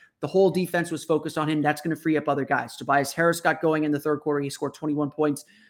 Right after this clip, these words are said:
George Niang off the bench, ten points, started the third quarter, gave the, gave the Sixers a big boost from beyond the arc. Philadelphia shoots fifty-four point two percent from the floor, forty-five for eighty-three. But if you take out Embiid,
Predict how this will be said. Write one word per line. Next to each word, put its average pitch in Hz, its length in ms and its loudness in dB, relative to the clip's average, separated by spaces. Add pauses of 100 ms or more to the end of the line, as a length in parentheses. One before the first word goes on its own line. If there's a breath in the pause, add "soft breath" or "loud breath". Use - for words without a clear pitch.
(160 soft breath)
George 170 280 8
Niang 165 460 4
off 156 200 2
the 151 40 -4
bench, 147 340 -2
ten 165 220 -2
points, 156 280 -4
started 151 240 2
the 135 40 -6
third 147 220 -2
quarter, 143 220 -2
gave 143 220 -2
the, 131 200 -6
gave 143 180 0
the 135 60 -8
Sixers 143 400 -4 (420 soft breath)
a 147 80 2
big 139 320 0
boost 147 220 4
from 143 140 0
beyond 135 320 2
the 135 80 4
arc. 135 220 2 (300 loud breath)
Philadelphia 175 460 6
shoots 165 220 -6
fifty-four 170 440 -2
point 151 160 -2
two 165 120 -4
percent 151 340 -4
from 147 120 -4
the 143 60 -8
floor, 151 260 0
forty-five 147 500 2
for - 200 -6
eighty-three. 147 400 0
But 139 140 -4
if - 80 -16
you 117 100 -14
take 180 300 0
out 175 260 6
Embiid, 147 580 -2